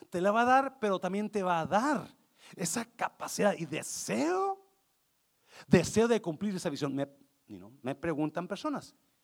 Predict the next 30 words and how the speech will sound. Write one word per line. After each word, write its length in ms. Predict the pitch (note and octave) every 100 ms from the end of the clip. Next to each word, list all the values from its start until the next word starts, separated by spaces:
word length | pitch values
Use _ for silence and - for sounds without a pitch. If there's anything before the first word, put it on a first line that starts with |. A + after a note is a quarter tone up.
| _
"¿Qué 100 | A#2+
hace 160 | F#2+ B2+
todo 200 | A2+ -
el 40 |
día 80 | B2+
en 40 |
la 60 | D#3+
iglesia?" 400 | G#3 B3+ - - _ _ _ _ -
Bueno, 180 | D3+ C#3
no 40 |
estoy 220 | C#3 C#3
en 80 | D3+
la 60 | D#3+
iglesia, 220 | D3+ G#3+
una 240 | E3+ C#3+
parte 200 | D3 C3+
del 180 | C#3+ A#2
día 140 | C#3 C#3+
estoy 180 | C#3+
en 80 | C#3
el 80 | D#3+
refrán 260 | G3 F#3+ C#3
y 40 |
otra 180 | B2 B2
parte 220 | C3 -
estoy 200 | - A2+
aquí 120 | -
en 60 | C#3+
la 40 |
iglesia. 340 | G3+ C4+ -